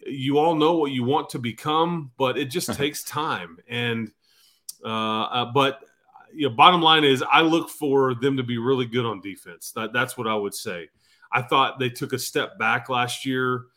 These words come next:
Speaker 1: defensively, some of
Speaker 2: Yeah.
Speaker 1: that personnel-wise, some of that, you know, just, like, you just kinda got away from your identity a bit. Help side wasn't as good. Uh, you know, the no middle,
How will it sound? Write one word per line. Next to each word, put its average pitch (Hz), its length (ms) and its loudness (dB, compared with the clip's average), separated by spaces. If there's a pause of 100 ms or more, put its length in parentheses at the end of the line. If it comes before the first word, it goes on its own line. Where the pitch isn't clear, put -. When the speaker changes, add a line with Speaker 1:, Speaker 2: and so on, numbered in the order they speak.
(360)
Speaker 1:
defensively, 127 640 -2
some 131 260 -2
of 131 80 0
Speaker 2:
Yeah. 131 80 2
Speaker 1:
that 127 180 -2
personnel-wise, 123 1000 -2
some 123 200 -4
of 117 60 -2
that, 117 300 -2 (120)
you 120 120 -8
know, 110 160 -2
just, 117 400 -8
like, 113 200 -6
you 123 60 -4
just 123 240 -8
kinda 120 200 -4
got 120 220 0
away 117 360 0
from 104 520 -4 (520)
your 127 200 -2
identity 120 520 0
a 120 40 0
bit. 123 440 0
Help 131 260 -4
side 120 540 0
wasn't 120 320 -2
as 107 120 -6
good. 120 680 -2 (560)
Uh, 104 420 -2
you 120 100 -2
know, 107 120 0
the 107 100 -4
no 120 180 2
middle, 120 520 0